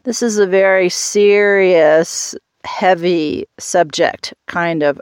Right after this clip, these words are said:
broadcast. But, uh, I am trying to make peace with some of these ideas, and I thought, you know, maybe I am not alone in some of these ideas. If this is the first time you're listening,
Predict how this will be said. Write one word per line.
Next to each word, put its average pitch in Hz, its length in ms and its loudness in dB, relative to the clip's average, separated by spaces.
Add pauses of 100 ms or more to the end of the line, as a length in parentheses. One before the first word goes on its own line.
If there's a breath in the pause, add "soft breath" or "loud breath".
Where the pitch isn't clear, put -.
broadcast. - 880 -8
But, 196 260 0 (760 loud breath)
uh, 180 320 -2
I 302 560 0
am 202 100 -2
trying 240 320 -2
to 214 80 2
make 202 240 -2
peace 220 260 -4
with 190 120 -4
some 196 140 -4
of 190 80 -4
these 180 180 -4
ideas, 175 580 0
and 175 140 -2
I 170 80 -2
thought, 170 300 -4
you 185 60 -6
know, 208 280 2 (460)
maybe 220 420 2
I 180 240 0
am 185 360 0
not 170 320 0 (100)
alone 160 800 0 (540 loud breath)
in 175 100 -6
some 170 180 -6
of 156 140 -2
these 143 180 -6
ideas. - 440 -6
If 185 120 -4
this 240 200 0
is 254 140 -4
the 240 100 0
first 226 280 -2
time 233 260 -2
you're 208 160 -2
listening, 226 580 0